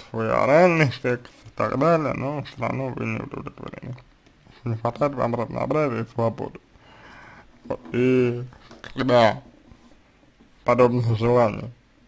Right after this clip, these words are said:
подавляется, вот, то возникает всякого рода мысли, всякого, всякого рода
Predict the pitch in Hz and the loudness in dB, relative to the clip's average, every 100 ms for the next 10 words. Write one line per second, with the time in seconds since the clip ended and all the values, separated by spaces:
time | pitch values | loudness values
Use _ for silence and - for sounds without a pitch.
0 | _ _ _ _ _ _ _ - - 131 | _ _ _ _ _ _ _ -6 0 4
1 | 196 240 214 - 170 156 - _ _ _ | 6 4 4 -2 -10 -10 -16 _ _ _
2 | - _ _ _ - 120 123 123 117 - | -20 _ _ _ -8 -4 -2 -4 -6 -14
3 | _ _ - - _ _ - 160 175 175 | _ _ -20 -20 _ _ -6 4 6 6
4 | 117 104 104 139 156 151 139 - - _ | 4 0 -4 2 6 6 2 -16 -20 _
5 | _ _ _ _ _ _ _ _ _ _ | _ _ _ _ _ _ _ _ _ _
6 | _ _ _ _ _ _ - _ - _ | _ _ _ _ _ _ -20 _ -20 _
7 | _ - - 123 - 107 110 113 110 110 | _ -14 2 2 2 -2 0 0 0 -4
8 | - _ _ _ _ _ _ _ - 170 | -8 _ _ _ _ _ _ _ -2 4
9 | 202 196 156 123 _ _ - 120 - 123 | 4 2 -8 -10 _ _ -4 -4 -2 -4
10 | 127 - 123 120 113 120 117 - | -6 -2 -2 0 0 4 2 0